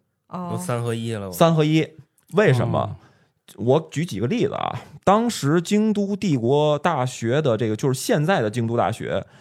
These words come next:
Speaker 3: 的，呃，一个助理教授叫田部景和，当时他是，呃，京都大学医学部的助理教授。当时他在七三幺部队成立的时候，他就加入到了七三幺部队里头进行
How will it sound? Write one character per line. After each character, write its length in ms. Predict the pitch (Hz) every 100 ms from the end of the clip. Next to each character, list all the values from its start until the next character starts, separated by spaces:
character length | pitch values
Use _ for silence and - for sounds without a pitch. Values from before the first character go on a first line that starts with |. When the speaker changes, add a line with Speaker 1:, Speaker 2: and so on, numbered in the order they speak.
| _ _ _
Speaker 3:
的， 120 | 143 127 117 107 101 -
呃， 180 | - 110
一 120 | 107 175
个 120 | 180
助 160 | 208
理 120 | 131 107
教 220 | 160 139
授 320 | 202 190 - 165
叫 320 | 160 135 120
田 220 | - 147
部 120 | 185
景 160 | 131 82
和， 400 | 104 107 160 - _
当 280 | 175 196 202
时 320 | - 123 165
他 360 | - 180 165
是， 800 | 170 - 139 110 101 90 85 69 -
呃， 220 | 92 90
京 180 | - 160
都 100 | 170
大 140 | 160
学 140 | 120 135
医 260 | 175 196
学 200 | 180 98
部 200 | 85 95
的 100 | 73
助 160 | 67 -
理 120 | 64
教 120 | 71
授。 320 | - 67 62 - _ _ _ _ _
当 240 | 190 220
时 240 | 220 135 151
他 300 | - 180 170
在 240 | 160 107
七 300 | 92 - 190
三 180 | 180 190
幺 140 | 185
部 180 | 175 165
队 360 | 135 151 85 90 _ _
成 280 | - - 131
立 140 | 233 131
的 80 |
时 160 | 107 85
候， 300 | 92 62 - -
他 280 | - 139 135
就 240 | 135 104
加 300 | 101 139 131
入 180 | 143 104
到 200 | 107 76
了 80 | -
七 160 | -
三 100 | 107
幺 80 | 95
部 100 | 95
队 140 | 95
里 80 | 82
头 160 | - 104
进 220 | 92 113
行 240 | 101 92